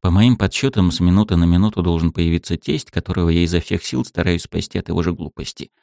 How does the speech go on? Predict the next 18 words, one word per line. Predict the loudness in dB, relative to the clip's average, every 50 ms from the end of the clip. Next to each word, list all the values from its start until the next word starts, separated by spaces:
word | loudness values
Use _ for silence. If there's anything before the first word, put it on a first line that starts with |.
| _ _ _ _ _ _ 0
Гордым | 2 4 4 4 4 4 4 4
быть | 2 2 0
хорошо, | 0 0 0 2 2 0 0 0 2 4 4 4 2 0 _ _ _ _ _ 0
но | 2 2 4 4
выживают | 2 2 2 2 4 4 4 4 2 0 -2
те, | -2 -2 -2
кто | 0 0 -2 -2
в | -2
критической | -2 -6 -4 -2 -2 -4 -2 -2 -4 -4 -2 -4 -4
ситуации | -2 -4 -6 -2 0 2 2 2 2 0 0 -2 0 2
готов | 0 0 0 0 -2 -4 -2 -4
поступиться | -6 -6 -4 -4 -6 -6 -4 -6 -6 -4 -4 -6 -6
принципами. | -4 -2 0 0 0 0 0 -4 -8 -8 -8 -8 -8 -8 -10 -14 _ _ _ _ _ _ _ _ _ _ _ _ _ _ _ -8
В | -4 -2 0
доме | 2 2 2 2 0
царила | -2 -2 -4 -2 -2 0 -2 -2 -4
гробовая | -2 -4 -4 -2 -2 -2 -2 0 -2 -2 -4
тишина. | -6 -10 -10 -8 -6 -6 -6 -6 -8 -10